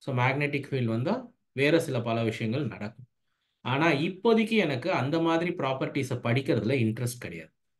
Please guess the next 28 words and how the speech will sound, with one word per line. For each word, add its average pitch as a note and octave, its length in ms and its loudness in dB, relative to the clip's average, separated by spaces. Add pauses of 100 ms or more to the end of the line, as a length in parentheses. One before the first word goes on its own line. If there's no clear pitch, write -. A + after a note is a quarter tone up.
(340)
நான் A#2+ 140 2
முழுக்க E3+ 340 4
முழுக்க C3+ 300 2
வெறும் D#3 340 -2
சார்ஜை D#3 420 2
பத்தி C3 200 -4
மாத்திரம் A2+ 380 -2
தான் B2+ 120 0
இங்க A2 140 -2
படிக்கணும்னு A2+ 460 0
நான் F#2+ 160 -4
நினைக்கிறேன். G#2+ 440 -4
அதனால C#3 460 0
தான் E3+ 200 -2
charge C#3+ 400 0
ரெஸ்ட்ல A#2+ 420 -2
இருக்குன்னு A2 320 -2
சொல்லிட்டு F#2 300 -6 (520)
அதை D3+ 280 6
சுத்தி G#3 360 0
நடக்கிற D3 380 4
விஷயங்களை B2 500 2
மாத்திரம் E3 480 2
நான் C3 140 2
இங்க A#2 140 2
concentrate A2 560 -2
பண்ண F2 160 -14
போறேன், - 220 -20